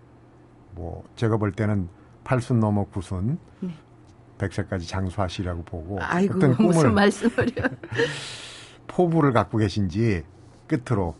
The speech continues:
Speaker 1: 들어보는 시간 갖도록 하겠습니다.
Speaker 2: 글쎄요, 지금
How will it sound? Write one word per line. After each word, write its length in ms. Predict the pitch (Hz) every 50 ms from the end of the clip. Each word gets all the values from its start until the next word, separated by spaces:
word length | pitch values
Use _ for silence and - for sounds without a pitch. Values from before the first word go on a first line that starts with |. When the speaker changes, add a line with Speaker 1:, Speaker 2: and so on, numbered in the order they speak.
| - - -
Speaker 1:
들어보는 680 | 104 95 92 85 85 82 80 78 78 80 87 90 90
시간 260 | - - - - 85
갖도록 380 | 82 - - - - - - -
하겠습니다. 540 | - - - - - - - - - - - - - - - - - - - - - - - - - - -
Speaker 2:
글쎄요, 480 | - 233 214 - 226 214 202 196 190 185
지금 480 | - - - - - 208 208 202 202